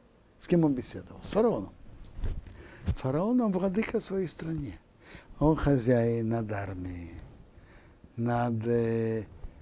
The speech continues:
полицией, милицией. Он хозяин. Он же мог сказать:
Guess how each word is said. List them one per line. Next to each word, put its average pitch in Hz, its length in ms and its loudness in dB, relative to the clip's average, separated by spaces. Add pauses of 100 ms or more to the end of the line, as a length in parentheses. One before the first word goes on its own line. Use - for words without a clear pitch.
(320)
полицией, 123 680 6
милицией. 127 800 6 (1160)
Он 151 100 -6
хозяин. 175 540 -2 (220)
Он - 80 0
же 131 100 2
мог 147 220 2
сказать: 92 640 -8